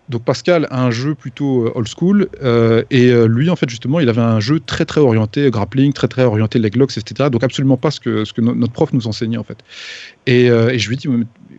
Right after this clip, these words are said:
où est-ce que t'as appris tout ça, en fait ? » Et lui, il me dit, « Bah, moi, c'est en regardant des matchs. » Donc je regarde des matchs, je regarde comment ils font, et puis après, à partir de ce moment-là, je cherche sur YouTube pour essayer de comprendre, ou je cherche sur telle vidéo ou tel,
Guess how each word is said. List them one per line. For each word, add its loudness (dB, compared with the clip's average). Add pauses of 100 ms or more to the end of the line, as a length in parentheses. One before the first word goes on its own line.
où -6
est-ce -4
que -4
t'as -2
appris -4
tout -8
ça, -8
en -4
fait ? » -6
Et 0
lui, 2
il 4
me 4
dit, « 0
Bah, 4
moi, -2
c'est 0
en 4
regardant 2
des -2
matchs. » -6 (400)
Donc -2
je -4
regarde 2
des -2
matchs, -4
je -6
regarde -2
comment -4
ils -4
font, -6
et -4
puis -2
après, -2
à -2
partir -6
de -4
ce -6
moment-là, -2
je -2
cherche -2
sur -4
YouTube -6
pour 0
essayer -2
de -18
comprendre, -4
ou -2
je -2
cherche -2
sur -6
telle 0
vidéo -2
ou 2
tel, 0